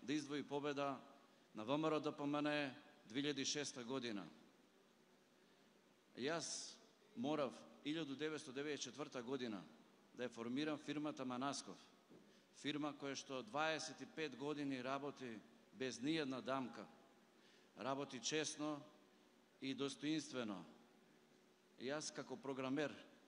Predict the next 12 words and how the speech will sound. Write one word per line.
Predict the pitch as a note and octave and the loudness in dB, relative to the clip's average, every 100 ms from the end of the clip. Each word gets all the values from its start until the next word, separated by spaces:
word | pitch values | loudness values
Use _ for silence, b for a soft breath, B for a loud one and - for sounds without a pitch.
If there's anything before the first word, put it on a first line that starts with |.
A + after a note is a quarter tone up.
| - | -8
во | A#2 | -4
тоа | A#2+ C#3+ | 0 2
време | C3 C#3+ C#3 | 2 0 0
со | C3+ | -4
дванаесет | A#2 C3 D3+ D3+ C#3 B2+ | -4 0 2 2 0 -4
компјутерски | C3 A#2+ D3+ C#3 - B2 | -6 -4 -4 -6 -6 0
јазици, | C#3 C3 A#2 G2+ | 0 0 -4 -4
школа | - - D#3 D3+ | -4 0 0 0
за | B2 | -2
компјутери, | B2+ C3 A#2 D3 C3 G#2 | -4 -6 -4 -4 -4 -6
компјутерски | - A2+ D3 C#3 C3 - | -6 -6 -6 -6 -6 -4
мрежи, | C3 C#3 D#3 B2+ A2 | -2 2 2 2 0